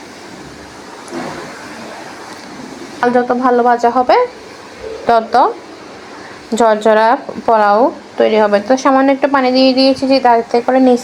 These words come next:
থেকে চালটা না ধরে যায়। এখন আমি এখানে অ্যাড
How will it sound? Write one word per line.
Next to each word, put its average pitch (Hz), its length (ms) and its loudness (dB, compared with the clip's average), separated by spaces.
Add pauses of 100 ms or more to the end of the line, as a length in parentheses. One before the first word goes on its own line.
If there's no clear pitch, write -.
থেকে 247 240 2 (180)
চালটা 226 340 4
না 226 180 2
ধরে 208 320 4
যায়। 220 220 4 (500)
এখন 254 260 2
আমি 254 220 4
এখানে 254 220 2
অ্যাড 240 160 2